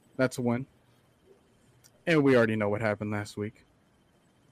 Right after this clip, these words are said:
So, I think this was a statement win to show off that, hey, if you had any doubts as to whether or not the Falcons had the ability to drive down the field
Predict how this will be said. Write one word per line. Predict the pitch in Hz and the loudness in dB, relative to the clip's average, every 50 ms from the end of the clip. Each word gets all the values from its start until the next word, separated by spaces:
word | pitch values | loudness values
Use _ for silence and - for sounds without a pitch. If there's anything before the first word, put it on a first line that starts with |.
| _ _ _ _ _ _ _ _ _ _ _ _ 392 403 392 _ _ _ _ _ _ _ _ _ _ - _ _ _ _ _ _ - - - - - - - _ _ _ _ _ _ _ _ _ - _ _ _ - | _ _ _ _ _ _ _ _ _ _ _ _ -20 -20 -20 _ _ _ _ _ _ _ _ _ _ -20 _ _ _ _ _ _ -20 -20 -20 -20 -20 -20 -20 _ _ _ _ _ _ _ _ _ -20 _ _ _ -4
So, | - - 233 208 202 - - _ - _ - - - - - - - - - - - - | 2 6 6 6 6 2 -2 _ -20 _ -18 -18 -18 -20 -20 -20 -20 -16 -14 -10 2 4
I | 165 180 | 6 6
think | 170 180 175 160 143 | 8 6 4 6 6
this | 170 190 190 - | 4 4 4 4
was | 175 156 147 | 2 2 2
a | 147 | 0
statement | - - 160 165 165 160 156 151 | 0 2 2 0 2 2 0 2
win | 147 151 156 147 | 2 2 2 2
to | 131 | 0
show | - - 160 151 | 2 4 6 6
off | 147 143 - | 6 6 4
that, | 147 131 151 | 4 4 6
hey, | 220 233 185 185 - - - - - - - - - _ _ _ - - - | 6 6 4 4 2 -4 -12 -18 -18 -16 -16 -18 -20 _ _ _ -8 -4 2
if | 190 185 165 185 | 4 4 6 6
you | 214 214 | 6 6
had | 269 269 269 | 8 8 6
any | 269 240 208 185 | 6 6 4 4
doubts | 160 190 202 208 196 - - | 4 4 2 2 2 2 0
as | 175 160 - | 0 0 2
to | - 151 | 4 4
whether | 160 175 170 170 160 | 6 6 6 6 4
or | 151 | 4
not | 160 165 170 143 - | 4 4 2 0 -2
the | 143 | -4
Falcons | - 160 160 160 156 - 135 - | 0 2 2 2 2 0 -4 -4
had | - 156 160 185 180 160 | 0 2 4 4 4 4
the | 156 139 | 4 2
ability | 123 131 127 127 123 127 | 4 4 2 2 0 -2
to | - - 127 | -6 -6 -4
drive | 123 135 127 127 127 113 120 | 2 4 4 4 4 2 0
down | 123 127 123 123 | 0 0 0 -2
the | 113 | -4
field | - - 131 131 139 156 160 - | -2 0 4 4 4 4 2 0